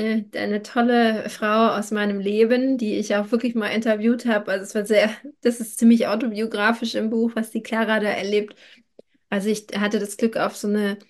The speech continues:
feministische, äh, Theologin zu stoßen, die mir mal gesagt hat, halt, „Das ist viel zu einseitig, wie du das siehst.“ Ähm, und das ist eine große Bereicherung und, äh, davon gibt's viele oder m-, mehr,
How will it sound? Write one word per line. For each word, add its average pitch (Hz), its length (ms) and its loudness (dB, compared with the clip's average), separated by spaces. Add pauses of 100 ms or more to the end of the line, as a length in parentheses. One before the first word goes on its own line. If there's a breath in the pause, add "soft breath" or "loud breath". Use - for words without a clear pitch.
(360 soft breath)
feministische, 220 720 0 (140)
äh, 202 240 0
Theologin 226 540 4
zu 220 160 -6
stoßen, 202 580 -2
die 202 100 -4
mir 202 120 -2
mal 202 100 0
gesagt 196 380 -4
hat, 202 180 -6
halt, 196 220 -4
„Das 190 100 -4
ist - 60 -12
viel 214 180 0
zu - 140 -4
einseitig, 185 560 -2
wie 202 100 -4
du 196 100 -4
das 190 260 -6
siehst.“ 240 320 -4 (520 loud breath)
Ähm, 208 440 0 (200)
und 214 180 -2
das 214 160 -2
ist - 220 -4
eine 214 80 2
große 226 340 4
Bereicherung 196 720 -2
und, 190 280 -6
äh, 196 240 -4
davon 208 320 2
gibt's - 440 -4
viele 226 580 2
oder 208 140 0
m-, 202 160 0 (120)
mehr, 220 240 4